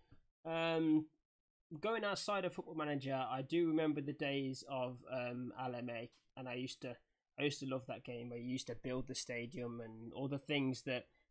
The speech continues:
technically a manager doesn't do, but people wanna see it in Football Manager. I personally don't,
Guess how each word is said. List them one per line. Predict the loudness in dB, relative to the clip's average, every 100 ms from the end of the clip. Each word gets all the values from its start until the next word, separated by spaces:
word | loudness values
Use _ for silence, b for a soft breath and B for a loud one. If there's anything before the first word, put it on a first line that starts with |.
| 0
technically | 0 2 2 6
a | 8
manager | 8 4 2 0
doesn't | 2 2 0
do, | 0 0 0 -2 -6
but | -4
people | -2 -2 -2
wanna | -2 -4
see | -4 -2
it | -2 -4
in | -6 -6
Football | -8 -8 -6
Manager. | -4 -6 -6 -10 -6
I | -4 -4 -6 -8
personally | -6 -6 -10 -10 -8
don't, | -8 -8 -12 -18